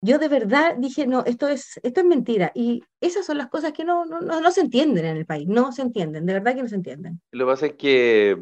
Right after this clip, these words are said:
Speaker 2: yo siento que nosotros durante mucho tiempo hemos quedado atrapados en el mercado, todo lo soluciona y es bacán, guión,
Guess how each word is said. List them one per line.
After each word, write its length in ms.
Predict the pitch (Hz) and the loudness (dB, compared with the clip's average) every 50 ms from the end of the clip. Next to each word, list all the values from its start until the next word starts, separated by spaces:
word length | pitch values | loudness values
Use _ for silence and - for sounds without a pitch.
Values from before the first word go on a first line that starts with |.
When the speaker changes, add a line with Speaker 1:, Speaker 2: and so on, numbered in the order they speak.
| 87 - - | -6 -14 -12
Speaker 2:
yo 80 | - 113 | -10 -8
siento 380 | 113 143 139 127 - 143 131 | -8 -8 -8 -4 -4 -4 -4
que 800 | 135 - 123 120 117 117 113 110 107 104 101 98 101 98 - _ - | -4 0 2 2 4 4 6 6 6 6 6 6 6 4 2 _ -8
nosotros 560 | - 110 113 113 113 - 143 143 143 147 147 131 | -6 -4 -4 -2 0 0 0 2 2 2 2 2
durante 360 | 135 131 135 131 - - 131 | 2 2 0 0 0 0 0
mucho 320 | 127 139 - - - 147 | 0 0 -6 -4 -4 -2
tiempo 560 | 135 147 151 143 - - 156 156 156 151 143 - | 0 0 0 0 -2 0 4 6 6 6 6 6
hemos 420 | 131 135 135 143 143 135 135 - _ | 4 4 4 4 2 0 0 -2 _
quedado 440 | - 135 127 123 131 135 135 135 | 2 4 6 6 8 6 6 6
atrapados 840 | 135 123 107 117 113 110 120 131 147 147 135 131 147 156 - _ _ _ - | 6 4 4 4 2 4 4 4 4 4 4 2 0 -2 -4 _ _ _ -2
en 400 | 120 123 127 127 123 123 - _ - | 0 2 2 0 -2 -8 -10 _ -2
el 140 | 123 120 120 | 0 2 2
mercado, 800 | 120 120 117 117 - - 147 151 151 156 151 151 151 147 151 - | 2 2 0 0 2 4 6 8 8 8 8 8 6 4 2 2
todo 200 | - 151 156 156 | 4 6 6 6
lo 80 | 151 147 | 6 4
soluciona 540 | 147 - 139 131 120 - - 151 156 156 151 | 2 0 -2 -2 -2 -2 -2 -2 0 0 0
y 100 | 143 143 | 2 2
es 80 | 139 | 2
bacán, 460 | 123 131 120 147 147 160 180 202 214 _ - | 4 2 4 4 4 4 2 0 -6 _ -4
guión, 460 | 107 120 135 147 165 185 196 - | 4 6 6 6 6 4 0 -6